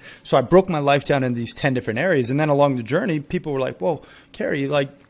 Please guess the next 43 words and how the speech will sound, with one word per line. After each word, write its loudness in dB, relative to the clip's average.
how'd 0
you -4
do 6
it?" 2
And 2
so -2
I 0
was -4
like, -4
"Well, 0
this 2
is -4
how." 4
And 2
it 2
just -2
kind 2
of 2
morphed 6
into 0
this 0
framework. -2
And, 2
you 2
know, 2
I 2
would 4
urge 2
all 6
of -2
your 4
listeners 0
out -2
there, -2
I 4
get 2
the 2
most 2
out 4
of -6
podcasts 0
when -2
I -4